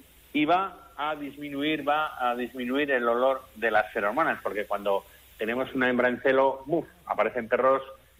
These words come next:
sueltos que cruzan de calle, que vienen a, entonces, bueno, pues los, los, los, los perros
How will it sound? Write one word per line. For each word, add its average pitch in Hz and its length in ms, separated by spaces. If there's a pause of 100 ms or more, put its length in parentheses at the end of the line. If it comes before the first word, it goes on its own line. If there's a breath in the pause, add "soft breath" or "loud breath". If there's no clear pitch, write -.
(220)
sueltos 117 480
que 123 140
cruzan 110 300
de 113 140
calle, 110 600
que 101 120
vienen 104 340
a, 110 160 (360)
entonces, 139 360
bueno, 151 260
pues 117 220
los, 110 120 (140)
los, 110 200 (120)
los, 101 220 (100)
los 98 240
perros 139 260